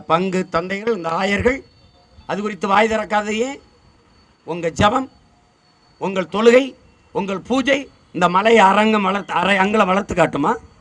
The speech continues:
வளர்த்து காட்டுமா? சொல்லுங்க. அதை பத்தி கவலையே படுறதில்ல. மலையை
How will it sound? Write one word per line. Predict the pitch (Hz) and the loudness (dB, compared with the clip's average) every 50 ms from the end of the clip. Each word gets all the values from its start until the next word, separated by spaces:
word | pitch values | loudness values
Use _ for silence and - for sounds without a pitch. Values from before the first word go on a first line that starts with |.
| _ _ _ _ - _ _ _ _ _ _ _ _ - | _ _ _ _ -20 _ _ _ _ _ _ _ _ -2
வளர்த்து | 135 151 226 220 - 208 175 | 0 0 0 0 -2 0 0
காட்டுமா? | 165 - - 127 127 139 190 233 - - - _ _ _ _ _ _ _ _ _ _ _ _ _ _ _ _ _ _ _ _ _ _ _ _ - | 0 2 4 4 4 4 4 2 -2 -10 -20 _ _ _ _ _ _ _ _ _ _ _ _ _ _ _ _ _ _ _ _ _ _ _ _ -2
சொல்லுங்க. | - 233 247 247 220 156 - - _ _ _ _ _ _ _ _ _ _ _ _ _ _ _ _ _ _ _ _ _ _ _ _ _ _ _ _ _ _ _ _ _ _ _ | 0 0 0 0 -2 -6 -8 -14 _ _ _ _ _ _ _ _ _ _ _ _ _ _ _ _ _ _ _ _ _ _ _ _ _ _ _ _ _ _ _ _ _ _ _
அதை | 156 185 214 | -8 -4 -2
பத்தி | 220 240 240 233 - | 0 0 0 0 2
கவலையே | 196 214 254 262 285 - | 2 4 6 6 6 4
படுறதில்ல. | - 240 220 226 226 233 240 269 294 - - _ _ _ _ _ _ _ _ _ _ _ _ _ _ _ _ _ _ _ _ _ _ _ _ _ _ _ _ _ _ _ _ - | 4 0 -2 -2 0 0 -2 -2 -4 -6 -8 _ _ _ _ _ _ _ _ _ _ _ _ _ _ _ _ _ _ _ _ _ _ _ _ _ _ _ _ _ _ _ _ -14
மலையை | 104 135 160 180 208 226 247 254 247 247 | -10 0 6 8 10 10 12 12 12 10